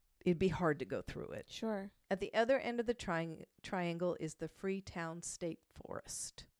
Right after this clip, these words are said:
Speaker 1: And to me, this was the most frightening area. Not only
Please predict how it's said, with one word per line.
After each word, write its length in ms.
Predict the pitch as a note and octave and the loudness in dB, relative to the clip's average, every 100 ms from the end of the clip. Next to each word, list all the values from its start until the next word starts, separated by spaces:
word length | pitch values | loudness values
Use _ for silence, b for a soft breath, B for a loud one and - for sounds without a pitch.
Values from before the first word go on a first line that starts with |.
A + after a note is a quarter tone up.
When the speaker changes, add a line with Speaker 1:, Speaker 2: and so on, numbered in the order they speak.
| _ | _
Speaker 1:
And 140 | F#3 F3 | -4 -2
to 100 | F#3+ | -2
me, 340 | F#3 F3+ E3+ - | 0 0 -2 -2
this 220 | D#3+ - | -4 -2
was 200 | D3+ D3+ | -4 -4
the 100 | - | -8
most 280 | - - - | -8 -10 -6
frightening 460 | E2 - - - | -6 -6 -10 -14
area. 360 | - - - - - _ | -12 -12 -12 -14 -16 _
Not 200 | G#3 G#3+ | 2 4
only 360 | A3+ A3 A3+ | 4 2 0